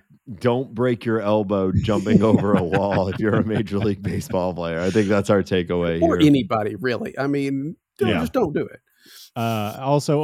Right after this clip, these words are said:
Speaker 3: uh, one more bit of color to add to that. Uh, Jesse Winker, as he was <laughs> leaving the field, decided to give the double bird, double middle
Speaker 1: <laughs> Yeah.
Speaker 3: finger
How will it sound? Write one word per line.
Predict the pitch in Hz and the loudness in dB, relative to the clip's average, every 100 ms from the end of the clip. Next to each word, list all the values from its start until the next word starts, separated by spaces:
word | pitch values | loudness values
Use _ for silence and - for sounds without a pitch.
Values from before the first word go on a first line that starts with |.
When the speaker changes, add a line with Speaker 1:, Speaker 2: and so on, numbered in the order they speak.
| 143 | 2
Speaker 3:
uh, | |
one | 127 143 156 | 2 2 2
more | 139 127 135 | 4 2 2
bit | 113 | 0
of | 110 | 0
color | 117 113 | 0 0
to | 107 | 0
add | 101 101 | -2 -4
to | 101 | -4
that. | 95 101 110 | -4 -4 -4
Uh, | 104 | -6
Jesse | 90 117 113 131 | -4 -2 -2 -2
Winker, | 107 107 104 110 104 127 | -2 -2 -2 -2 -2 -2
as | 113 104 | -2 -2
he | 107 | 0
was | 107 90 | 0 2
<laughs> | |
leaving | 107 123 151 139 | 4 4 6 4
the | 123 | 4
field, | - 113 110 107 101 - - | 2 4 4 2 -2 -14 -4
decided | 123 - 107 101 | -2 0 -2 -2
to | |
give | 95 104 | -2 -4
the | 87 | -4
double | 92 92 123 123 135 | -6 -2 0 2 2
bird, | 113 117 113 113 104 104 | 0 0 2 0 -2 0
double | 135 147 | 2 4
middle | 143 139 | 4 4
Speaker 1:
<laughs> | |
Yeah. | 131 | 4
Speaker 3:
finger | 135 123 120 117 | 4 4 4 2